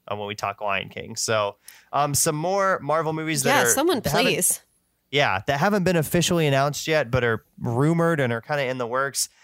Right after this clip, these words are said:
Speaker 1: Just wanted to run these down real quick. So there's an untitled Black Widow movie coming, I guess, at some point with Scarlett Johansson. Obviously, she dies in Endgame, so this will have to be, like, a prequel of how she became Black Widow, pretty much.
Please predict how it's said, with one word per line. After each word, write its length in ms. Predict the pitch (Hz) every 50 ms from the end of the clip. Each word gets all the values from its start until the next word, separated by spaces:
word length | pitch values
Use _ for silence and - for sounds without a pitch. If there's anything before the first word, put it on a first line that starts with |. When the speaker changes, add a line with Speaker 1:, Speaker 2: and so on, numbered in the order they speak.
| _ _
Speaker 1:
Just 160 | - - 123 143
wanted 180 | 135 127 117
to 140 | 107 113 107
run 260 | - 113 117 117 117
these 160 | 117 113 107
down 160 | - 120 110 110
real 120 | 110 110
quick. 180 | - 127 120 -
So 120 | - 135
there's 220 | 120 131 131 120
an 140 | 123 113 98 -
untitled 600 | 143 170 170 156 139 147 147 151 139 139 127 113
Black 320 | 110 117 123 123 131 -
Widow 320 | - 113 117 123 127 131 127
movie 320 | 131 131 135 127 135 135
coming, 400 | 123 - 139 131 127 131 127 123
I 80 | 120 120
guess, 200 | 127 131 127 -
at 80 | 113
some 220 | - - 139 127 123
point 380 | 110 131 131 135 131 123 - _ - - - - - -
with 100 | 117 -
Scarlett 320 | - - 131 127 127 123
Johansson. 640 | 110 131 113 117 123 131 127 123 - 139 131 127 123 -
Obviously, 580 | - 113 117 120 127 110 - 127 123 120 117 - _
she 240 | - - - - 123
dies 540 | 113 104 104 107 117 113 113 117 120 113 110
in 200 | 107 104 104 98
Endgame, 500 | - - 117 117 120 113 120 123 123 120
so 100 | - -
this 80 | 110 104
will 60 | - 113
have 80 | 104
to 60 | 110
be, 100 | 101 107
like, 140 | 110 104 -
a 60 | 104 -
prequel 580 | - - - 117 113 - 123 117 117 117 107 107
of 80 | - -
how 160 | 117 110 110
she 120 | - -
became 480 | 113 101 98 - 117 107 107 110 110 107 104
Black 260 | - 110 110 107 104 -
Widow, 220 | 120 113 113 113
pretty 220 | 107 - 123 117 117
much. 400 | 117 117 120 127 - - -